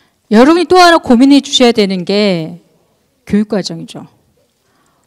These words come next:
복잡해요. 우리, 근데 여러분 사실 고민 많지 않죠? 우리 부모님들이 많고요. 우리 선생님들이 고민이 많으신데 우리 대학, 아, 고등학교 가면 요렇게 공부해요.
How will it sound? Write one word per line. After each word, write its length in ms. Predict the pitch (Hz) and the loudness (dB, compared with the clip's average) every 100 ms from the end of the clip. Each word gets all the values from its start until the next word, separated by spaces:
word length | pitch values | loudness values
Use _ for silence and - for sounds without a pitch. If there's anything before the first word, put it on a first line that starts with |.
| _ | _
복잡해요. 800 | - 196 - 285 262 214 185 180 | -10 -10 -8 -6 0 2 2 0
우리, 140 | 175 214 - - - | -4 -12 -14 -20 -8
근데 260 | 269 285 | -2 2
여러분 280 | 247 233 277 | 4 4 2
사실 260 | 277 311 302 | 0 -4 -4
고민 280 | 240 233 247 | -2 0 0
많지 320 | 190 190 - | -2 -4 -4
않죠? 800 | 208 180 - 180 202 196 170 185 | -4 -6 -6 -2 0 0 -4 -8
우리 140 | 190 202 | -12 -10
부모님들이 600 | - 240 277 277 247 226 | -4 0 2 0 -2 -4
많고요. 640 | 180 165 - 190 233 233 190 | -4 -6 -4 -2 0 0 -4
우리 120 | 180 | -12
선생님들이 600 | 175 294 320 302 254 233 | -10 -8 -6 -6 -4 -6
고민이 360 | 214 196 202 220 | -6 -8 -6 -6
많으신데 880 | 185 170 175 202 180 254 233 180 _ _ _ _ _ _ _ _ _ _ _ | -6 -8 -10 -12 -8 -6 -4 -8 _ _ _ _ _ _ _ _ _ _ _
우리 200 | 190 233 | -8 -8
대학, 340 | - 214 240 208 | -4 -2 -2 -4
아, 40 | |
고등학교 420 | - 226 285 277 233 | -4 0 0 0 -2
가면 160 | 202 | -2
요렇게 300 | 175 196 240 | 0 -2 -2
공부해요. 800 | 233 185 180 190 165 165 180 170 | -6 -8 -6 -4 -4 -4 -6 -8